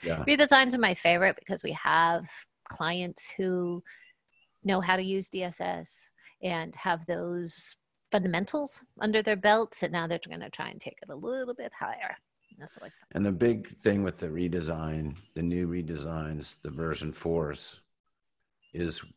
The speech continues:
Speaker 1: because of the panel editor.
Speaker 2: Yes.
Speaker 1: Being able to have such total control over each page the way that you do now.
Speaker 2: Yep. Exactly. And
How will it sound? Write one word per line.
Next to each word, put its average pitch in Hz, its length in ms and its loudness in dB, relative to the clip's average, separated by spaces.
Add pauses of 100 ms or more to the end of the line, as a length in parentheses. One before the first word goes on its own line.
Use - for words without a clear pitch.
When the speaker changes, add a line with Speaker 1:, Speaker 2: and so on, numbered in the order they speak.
(120)
Speaker 1:
because 80 340 -4
of 73 80 -4
the 67 60 -8
panel 78 380 -6
editor. 65 460 -10 (360)
Speaker 2:
Yes. - 320 -16 (1080)
Speaker 1:
Being 76 260 -4
able 73 220 -8
to 69 140 -8
have 71 240 -8
such - 460 -6 (240)
total 80 300 -4
control 78 500 -6
over 73 300 -6
each 87 420 -6 (220)
page 82 560 -8
the 73 80 -12
way 80 160 -6
that 71 140 -8
you 73 120 -8
do 82 180 -6
now. 80 240 -6 (520)
Speaker 2:
Yep. 196 100 -16 (1700)
Exactly. 220 540 -12 (1400)
And 196 480 -2